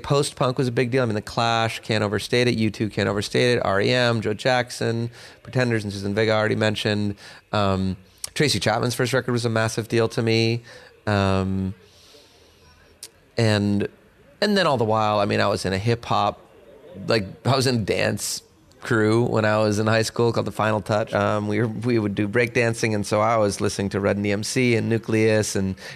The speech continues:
Grandmaster Flash and all the early, uh, amazing hip hop, hip hop artists. So I was into that. I was that kid. You know, I had the Zeppelin pins on and then was listening to hip hop. And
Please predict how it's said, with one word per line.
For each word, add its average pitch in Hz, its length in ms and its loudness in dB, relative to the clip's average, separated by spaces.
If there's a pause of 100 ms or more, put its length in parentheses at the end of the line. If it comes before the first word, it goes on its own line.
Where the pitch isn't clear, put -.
(120)
Grandmaster 104 380 -2
Flash 123 580 0
and 101 120 -2 (420)
all 110 380 2
the 101 100 2
early, 101 800 2 (420)
uh, 104 300 2
amazing 107 560 0
hip 107 280 0
hop, 101 420 0
hip 113 140 -2
hop 110 140 -2
artists. 101 320 2
So 101 280 2 (240)
I - 100 0
was 170 140 0
into 143 140 0
that. 110 600 0
I 180 60 2
was 175 140 0
that 107 200 0
kid. 87 340 -2
You 104 60 -2
know, 110 80 2
I 110 60 2
had 113 160 2
the 101 100 0
Zeppelin 123 460 0
pins 110 360 0
on 101 460 2
and 101 240 0
then 101 240 2
was 101 140 -4
listening 104 460 0
to 101 420 2 (340)
hip 117 220 0
hop. 98 440 2 (360)
And 95 400 2